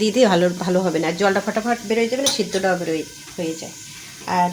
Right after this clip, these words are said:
তারপরে অন্য কাজ তোমাদেরও দেখাবো আজকে। চুলোটা কদ্দূর হয়েছে, চুলোটার ব্যবস্থা করতে হবে, বুঝছো? চুলোটা মানে আমি তো দেখিস একটা বোতল, কাঁচের বোতল দিছি, তাই সে রাত্রে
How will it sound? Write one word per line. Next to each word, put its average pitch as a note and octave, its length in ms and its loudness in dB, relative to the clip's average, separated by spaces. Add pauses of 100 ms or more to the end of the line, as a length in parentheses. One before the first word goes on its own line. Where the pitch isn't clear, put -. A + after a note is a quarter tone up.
(1700)
তারপরে A3+ 340 4 (500)
অন্য B3 140 6 (160)
কাজ B3 120 10 (100)
তোমাদেরও A#3+ 340 4 (100)
দেখাবো A#3 320 4 (360)
আজকে। - 220 -4 (840)
চুলোটা E4+ 320 8 (100)
কদ্দূর C4 360 6
হয়েছে, B3+ 360 6 (720)
চুলোটার C#4+ 440 8
ব্যবস্থা A#3+ 420 6
করতে B3 280 6
হবে, G#3+ 180 4
বুঝছো? A#3 320 2
চুলোটা B3+ 300 8 (360)
মানে C4 160 4 (320)
আমি B3+ 160 -2
তো C#4+ 40 2 (100)
দেখিস B3 260 2 (100)
একটা C4+ 200 2
বোতল, A3+ 260 2
কাঁচের A3 280 2
বোতল A#3 240 0
দিছি, A#3 180 -2 (100)
তাই A3+ 160 0
সে A3+ 60 -2 (100)
রাত্রে G3+ 280 2